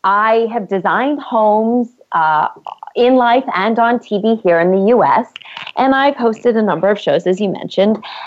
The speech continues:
and I was, quote, discovered by the U K, uh, a couple of years ago, uh, because they'd wanted to have an American host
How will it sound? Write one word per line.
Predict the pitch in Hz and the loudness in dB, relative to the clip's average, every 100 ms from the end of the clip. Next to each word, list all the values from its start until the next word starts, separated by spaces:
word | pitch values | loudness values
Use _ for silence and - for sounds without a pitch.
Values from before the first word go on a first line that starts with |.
| - - | -14 -4
and | 214 214 208 220 233 - | -2 0 0 0 0 -2
I | 175 180 202 | -2 2 2
was, | 208 214 208 208 - _ - | 2 2 0 -2 -14 _ -16
quote, | - 254 349 - | -2 0 0 0
discovered | 311 330 - - 233 214 170 170 | 0 0 -8 0 0 2 0 -2
by | 165 123 | -2 -2
the | 170 | -2
U | 170 160 262 | -4 -2 -4
K, | - 202 143 147 226 - - - - - | -2 -2 0 0 -2 -6 -20 -20 -10 -2
uh, | 180 160 - | 0 2 0
a | |
couple | 226 - 247 | -4 -2 0
of | |
years | 196 175 165 | 2 2 2
ago, | 160 147 127 156 214 _ - _ - | 0 2 2 0 -4 _ -20 _ -4
uh, | 165 170 165 160 196 | 0 2 2 0 -4
because | 190 208 175 | -4 -2 0
they'd | 180 180 | 2 2
wanted | 170 170 160 190 220 - | 2 2 2 2 0 -2
to | - 196 185 180 170 165 | -4 2 4 6 6 4
have | - 180 175 | 0 0 2
an | 175 | 2
American | 165 170 165 220 - | 2 2 2 0 0
host | 254 180 160 - | -2 2 0 0